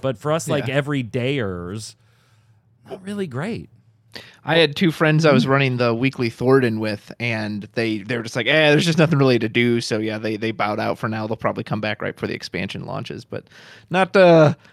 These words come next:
Speaker 2: yeah, unless I just wanna farm a bunch of old mounts from old E X trials, I just, I don't really feel incentivized to do much.
Speaker 1: Do you, uh, do you unsub your, yourself, uh,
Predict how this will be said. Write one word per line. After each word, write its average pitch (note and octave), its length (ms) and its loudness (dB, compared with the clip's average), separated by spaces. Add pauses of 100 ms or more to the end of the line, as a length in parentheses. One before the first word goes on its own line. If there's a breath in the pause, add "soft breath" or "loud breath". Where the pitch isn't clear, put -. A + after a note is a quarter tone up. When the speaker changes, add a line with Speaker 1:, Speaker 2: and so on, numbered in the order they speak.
Speaker 2:
yeah, D#3+ 140 4
unless D#3+ 240 4
I G#3 80 6
just G3+ 160 4
wanna F3 160 4
farm F3 260 2
a D#3+ 60 0
bunch D#3+ 180 0
of - 80 2
old C#3+ 220 0
mounts C#3+ 280 0
from C#3 220 -8
old C#3 400 -4
E C3+ 140 -2
X C3 180 -4
trials, B2+ 460 -8
I A#2 40 -6
just, A#2 220 -12
I G#2+ 80 -12
don't A#2 120 -12
really A#2+ 160 -8
feel A#2+ 180 -10
incentivized A#2+ 600 -8
to A2+ 80 -10
do A#2+ 140 -6
much. G#2+ 400 -12 (480 loud breath)
Speaker 1:
Do C3 120 0
you, G#3+ 240 2
uh, D3 100 -6
do C3+ 160 -6
you A#3 100 -4
unsub F#3+ 640 -4
your, D#3+ 160 -4
yourself, C#3+ 560 -6
uh, G2+ 40 -20